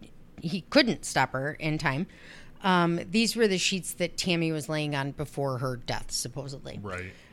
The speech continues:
Speaker 1: Um, he was only able to pull soaking wet sheets out of the washer, which potentially ruined evidence that was on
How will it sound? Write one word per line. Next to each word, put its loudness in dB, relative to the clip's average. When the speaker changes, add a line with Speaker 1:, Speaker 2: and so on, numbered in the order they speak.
Speaker 1:
Um, 6
he 2
was 2
only 2
able 2
to -2
pull 0
soaking 2
wet -2
sheets -2
out 0
of -4
the -2
washer, 2
which -6
potentially -2
ruined -2
evidence -4
that -10
was -6
on -6